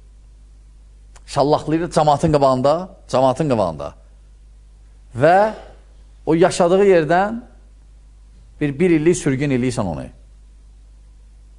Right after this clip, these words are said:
Yaxşı, deyəcəksən, bir inşallah başa düşdük, sürgün nədir? Sürgün odur ki, o cəmaatı qabağında şallahlanandan sonra sabah çıxacaq bayra, deyəcək, "A, o gün bu idi şallahlanan filan yerdə."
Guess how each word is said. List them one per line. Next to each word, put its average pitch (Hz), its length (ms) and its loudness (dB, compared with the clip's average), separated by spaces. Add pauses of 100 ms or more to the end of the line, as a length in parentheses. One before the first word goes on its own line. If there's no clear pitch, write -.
(1120)
Yaxşı, 156 320 0
deyəcəksən, 147 580 -8 (840)
bir 143 60 -8
inşallah 143 420 -2
başa 139 220 -6
düşdük, - 280 -12
sürgün 147 360 -6
nədir? 117 320 -6 (440)
Sürgün 143 340 -10
odur 139 160 -10
ki, 143 100 -16
o 139 60 -8
cəmaatı 135 400 -6
qabağında 120 520 -4 (420)
şallahlanandan 123 760 -2
sonra 104 260 -8
sabah 139 260 -4
çıxacaq 123 420 -6
bayra, 117 200 0
deyəcək, 123 320 -4
"A, 120 400 2
o 131 100 -8
gün 123 360 -12 (100)
bu 127 80 -2
idi 113 140 -4
şallahlanan 92 640 -6
filan 101 260 -8
yerdə." 71 340 -10